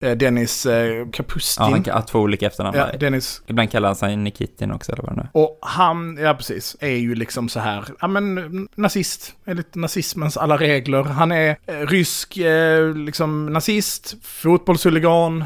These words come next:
Speaker 1: grifter, <laughs> alltså
Speaker 2: Ja.
Speaker 1: han är liksom hela grejen. Säljer olika t-shirts i Tyskland med Heil Hitler, alltså du vet, hela grejen.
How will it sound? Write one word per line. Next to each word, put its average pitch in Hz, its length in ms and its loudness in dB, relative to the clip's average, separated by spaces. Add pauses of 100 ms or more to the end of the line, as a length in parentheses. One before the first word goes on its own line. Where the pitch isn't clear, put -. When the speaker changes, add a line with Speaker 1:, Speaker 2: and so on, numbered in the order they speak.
(120)
Speaker 1:
grifter, 165 800 2 (220)
<laughs> - 180 -16
alltså 160 240 2 (180)
Speaker 2:
Ja. - 120 0 (180)
Speaker 1:
han 180 80 0
är 165 40 4
liksom 160 180 2
hela 151 140 4
grejen. 147 240 2
Säljer 165 260 4
olika 160 220 0
t-shirts 170 640 2
i 156 40 -8
Tyskland 160 640 0 (140)
med 151 440 -2 (240)
Heil 147 200 0
Hitler, 151 520 0
alltså 151 200 2
du 143 60 2
vet, 131 240 2
hela 139 340 0
grejen. 180 480 2